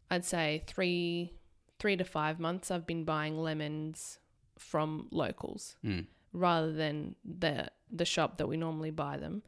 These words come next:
Speaker 1: because I buy them at four dollars a kilo, whereas in the shop it goes between nine fifty and eleven fifty per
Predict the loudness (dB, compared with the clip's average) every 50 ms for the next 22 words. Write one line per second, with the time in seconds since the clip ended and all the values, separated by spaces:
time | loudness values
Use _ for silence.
0 | -14 -20 -20 -20 -16 -6 -4 -4 0 2 4 6 6 6 6 6 6 6 6 6
1 | 4 0 0 0 -2 -4 -6 -8 -2 4 6 6 8 8 6 4 2 0 -2 -6
2 | -8 -4 -2 0 0 2 2 2 0 0 -2 -4 -8 _ 0 2 4 4 6 4
3 | 4 4 4 2 2 2 0 -2 -4 -6 -8 -10 -8 -4 -2 0 0 0 0 0
4 | -2 -2 -4 -6 -4 -4 -2 -2 0 4 6 6 6 6 4 2 0 -6 -14 -16
5 | -10 _ -4 -4 -4 -4 -2 0 0 2 2 2 0 -2 -4 -2 -2 0 0 0
6 | 0 0 0 0 -2 -2 -4 -6 -8 -8 -8 -8 -8 -6 -6 -4 -4 -2 -2 -4
7 | -4 -4 -8 -10 -10 -10 -12 -12 -12 -14 -10 -8 -6 -6 -6